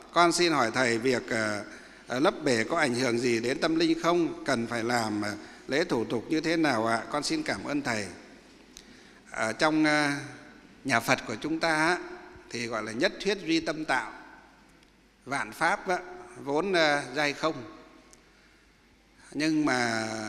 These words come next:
chúng ta phải biết rằng chúng ta còn đang ở trong cái, à, địa vị của phàm phu. Tâm của chúng ta còn có thì vạn pháp nó sẽ đều có. Bao giờ tâm chúng ta mà không, à,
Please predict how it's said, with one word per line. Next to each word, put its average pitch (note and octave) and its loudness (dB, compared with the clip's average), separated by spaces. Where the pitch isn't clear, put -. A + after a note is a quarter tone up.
chúng D3 -6
ta D#3+ 2
phải C3 -2
biết D#3 -2
rằng B2 0
chúng C#3+ -4
ta D3 2
còn A#2 -4
đang C#3 0
ở A2 -4
trong C#3 -4
cái, C3 -2
à, C#3+ -2
địa B2 -2
vị B2+ -2
của A#2 -8
phàm A2 -8
phu. D#3+ -2
Tâm E3 2
của B2 0
chúng D#3 0
ta D#3+ 2
còn A#2 0
có D3 4
thì B2 2
vạn A#2+ -2
pháp E3+ -4
nó B2 -8
sẽ C#3 -6
đều G#2+ -12
có. B2 -4
Bao D#3 4
giờ C#3 2
tâm E3 6
chúng E3 2
ta E3 2
mà C#3 0
không, F3 6
à, E3+ 6